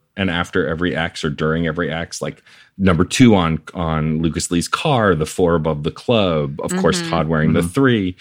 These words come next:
Speaker 1: um, or the points that every boss, when every boyfriend dies, they're a thousand points,
Speaker 2: X.
Speaker 1: two thousand points,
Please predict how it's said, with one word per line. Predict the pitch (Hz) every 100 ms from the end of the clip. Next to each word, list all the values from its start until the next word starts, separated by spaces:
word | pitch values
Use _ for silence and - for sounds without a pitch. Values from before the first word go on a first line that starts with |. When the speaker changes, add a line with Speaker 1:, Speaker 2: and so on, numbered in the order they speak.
| - - -
Speaker 1:
um, | 98 90 -
or | 104 127 98
the | 82
points | - - 113 71 - - -
that | 90 85 80 - _ _ _ _
every | 98 95 98 95 90 90
boss, | 82 - 87 82 85 - -
when | 98 95
every | 92 92 90 80 _ _ -
boyfriend | 90 - 82
dies, | 127 131 92 85 80
they're | 82 82 80 78 - _ _
a | 80
thousand | - 92 85 85
points, | 80 87 76 76 - -
Speaker 2:
X. | 185 214 - - -
Speaker 1:
two | 208
thousand | 208 185 92
points, | 78 82 78 76 78 -